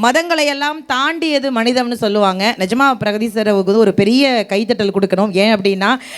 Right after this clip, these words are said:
நம்ம ஊர் கோவிலுக்கு நிறைய இஸ்லாமிய சொந்தங்கள் வந்து உட்காந்துருக்காங்க சார். அதை பார்க்கும்போது எனக்கு அவ்வளவு சந்தோஷமா இருக்கு. எல்லாரையும் அவ்வளோ அழகா ஒருங்கிணைச்சு, இந்த கூட்டம், இவ்வளவு கூட்டம், நல்ல காவல்துறை நண்பர்களுக்கு ஒரு பெரிய கைத்தட்டல் கொடுங்களேன்.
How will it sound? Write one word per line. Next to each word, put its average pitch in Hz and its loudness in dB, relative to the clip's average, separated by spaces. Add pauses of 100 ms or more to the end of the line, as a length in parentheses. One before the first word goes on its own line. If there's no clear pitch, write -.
நம்ம 240 2
ஊர் 311 2
கோவிலுக்கு 262 -2 (180)
நிறைய 277 2
இஸ்லாமிய 294 0
சொந்தங்கள் 240 2
வந்து 233 4
உட்காந்துருக்காங்க 226 0
சார். 185 -2
அதை 190 0
பார்க்கும்போது 285 2
எனக்கு 254 2
அவ்வளவு 254 2
சந்தோஷமா 247 2
இருக்கு. 214 0 (220)
எல்லாரையும் 330 2
அவ்வளோ 262 -2
அழகா 285 2
ஒருங்கிணைச்சு, 262 2 (200)
இந்த 254 -2
கூட்டம், 415 0
இவ்வளவு 392 -2
கூட்டம், 349 -4
நல்ல 294 -6
காவல்துறை 440 2
நண்பர்களுக்கு 381 -2
ஒரு 359 2
பெரிய 427 0
கைத்தட்டல் 339 0
கொடுங்களேன். 226 -2